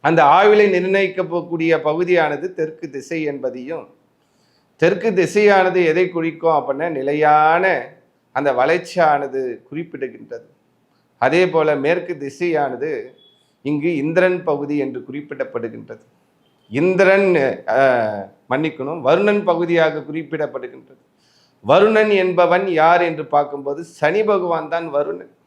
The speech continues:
அப்ப அந்த சனி பகவானானவன் வருணன் என்பவன் கர்மத்திற்கு தகுந்த வாய்வினை தரக்கூடியவன். ஆக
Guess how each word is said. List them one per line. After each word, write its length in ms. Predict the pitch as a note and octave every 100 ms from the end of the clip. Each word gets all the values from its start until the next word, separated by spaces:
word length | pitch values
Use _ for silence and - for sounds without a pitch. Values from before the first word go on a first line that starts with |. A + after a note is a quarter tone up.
| _ _ _ _ _ _
அப்ப 220 | D#3+ F#3
அந்த 180 | F#3+ F3+
சனி 280 | F3 F3 A#3
பகவானானவன் 920 | A3+ G#3+ G#3 G3 F#3 F3 F3 G3 G#3+
வருணன் 460 | E3+ F3+ G#3 G3+ F#3+
என்பவன் 600 | F3+ E3+ E3 E3 G#3 G3+
கர்மத்திற்கு 720 | E3+ F3+ G3 G3 F3 E3+ D#3+
தகுந்த 420 | D#3+ D3+ D#3 D3+
வாய்வினை 540 | C#3 D#3 F#3 F3+ E3+
தரக்கூடியவன். 720 | F3 D3 D3 C#3+ C3+ C3 C3 - _ _ _
ஆக 580 | B2 C#3+ D3 D#3+ A#2+